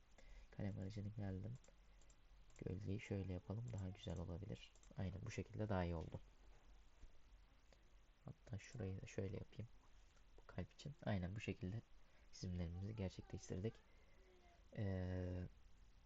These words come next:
şu an anlatmam gereken bir şey kalmadı. Dersimizin sonuna geldik.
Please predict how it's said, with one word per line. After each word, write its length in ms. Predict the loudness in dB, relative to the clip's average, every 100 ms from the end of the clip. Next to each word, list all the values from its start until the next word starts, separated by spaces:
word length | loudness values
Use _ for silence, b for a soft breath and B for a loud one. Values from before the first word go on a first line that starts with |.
| -20 -20 -18 -16 -14 -14 -14
şu 200 | -2 2
an 300 | 4 4 2 -2 -12 -16 -16 -18 -18 -16 -14 -14 -16 -16 -18 -16 -16 -16 -14 -16 -4
anlatmam 500 | 0 2 2 2 4
gereken 340 | 4 4 2 2
bir 40 |
şey 140 | 0
kalmadı. 320 | 2 2 4 4
Dersimizin 440 | 4 4 0 0
sonuna 320 | 2 6 8
geldik. 380 | 10 10 8 6